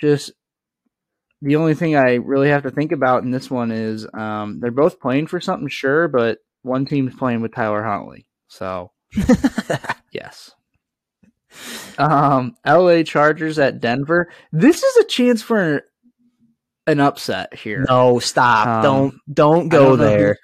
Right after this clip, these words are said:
Speaker 1: who's favored. I don't know <laughs> who's favored.
Speaker 2: The Broncos are favored,
Speaker 1: Mister
Speaker 2: and it pisses me off.
Speaker 1: Unlimited. Mister Unlimited.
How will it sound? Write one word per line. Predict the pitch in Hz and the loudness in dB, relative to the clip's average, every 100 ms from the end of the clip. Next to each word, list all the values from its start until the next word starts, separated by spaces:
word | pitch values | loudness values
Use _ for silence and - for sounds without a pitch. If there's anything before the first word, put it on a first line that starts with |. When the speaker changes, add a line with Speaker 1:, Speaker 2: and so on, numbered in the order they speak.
| _ | _
Speaker 1:
who's | 135 143 | -2 -2
favored. | 147 156 156 - _ _ _ _ - | 0 0 0 -4 _ _ _ _ -2
I | 170 | 4
don't | 214 247 | 6 6
know | 202 202 208 | 6 6 4
<laughs> | |
who's | - 240 254 - | 6 6 6 2
favored. | - 190 214 233 269 311 - - 123 | 2 6 8 6 2 0 -6 -12 -2
Speaker 2:
The | 139 | 0
Broncos | 131 151 160 156 202 | 4 4 4 2 4
are | 302 | 2
favored, | - - - | 2 2 2
Speaker 1:
Mister | |
Speaker 2:
and | - | 0
it | 208 | 2
pisses | 247 269 254 202 | 4 6 6 4
me | 180 | 2
off. | 190 | 4
Speaker 1:
Unlimited. | 226 269 277 247 220 175 160 151 139 123 - - - - - _ _ _ _ _ _ _ _ _ _ - | 4 4 2 2 0 -2 -2 -2 -4 -6 -8 -8 -10 -16 -20 _ _ _ _ _ _ _ _ _ _ -12
Mister | 302 320 - - 226 - | -10 -10 -12 -6 -6 -2
Unlimited. | 220 220 202 185 180 208 254 262 247 226 180 139 120 113 107 98 - | 0 0 2 2 2 4 4 4 4 4 2 -2 -2 -2 -4 -6 -12